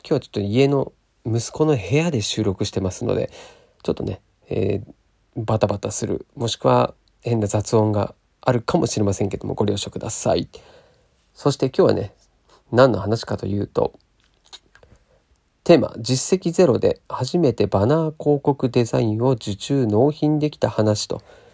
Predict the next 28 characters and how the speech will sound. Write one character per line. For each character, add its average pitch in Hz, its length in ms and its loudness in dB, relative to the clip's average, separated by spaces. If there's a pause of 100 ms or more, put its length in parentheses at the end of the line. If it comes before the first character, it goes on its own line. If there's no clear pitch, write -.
(340)
い 101 120 -4
う 95 200 0
お 90 140 -2
話 92 500 -4
で 92 120 -4
す - 200 -8
ね。 92 460 -2 (440)
ま - 100 0
あ、 - 20 2
今 247 260 2
回 101 320 0
ち - 180 -10
ょ 95 60 -2
っ - 20 -2
と - 160 -12
二 151 200 0
回 226 240 2
に 113 120 2
分 107 180 2
け 104 140 -4
て、 - 460 -2 (640)
今 151 200 6
日 - 60 -4
明 117 60 0
日 - 140 -8
と 107 240 -6 (480)
お 104 80 -4
話 101 800 -2